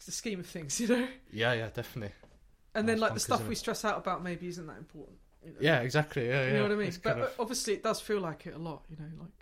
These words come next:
Speaker 2: Yeah, I need to think about that every time I feel stressed. <laughs> Just
Speaker 1: <laughs> Yeah.
Speaker 2: like, oh.
Speaker 1: I know,
Speaker 2: It's
Speaker 1: I know.
Speaker 2: okay. <laughs>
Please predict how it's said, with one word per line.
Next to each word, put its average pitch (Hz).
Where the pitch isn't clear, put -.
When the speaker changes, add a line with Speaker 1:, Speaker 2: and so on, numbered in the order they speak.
Speaker 2:
Yeah, 101
I 101
need 117
to 107
think 117
about 107
that 104
every 101
time 104
I 98
feel 104
stressed. -
<laughs> -
Just -
Speaker 1:
<laughs> 254
Yeah. 370
Speaker 2:
like, 127
oh. 135
Speaker 1:
I 226
know, 226
Speaker 2:
It's 165
Speaker 1:
I 165
know. 147
Speaker 2:
okay. 127
<laughs> 131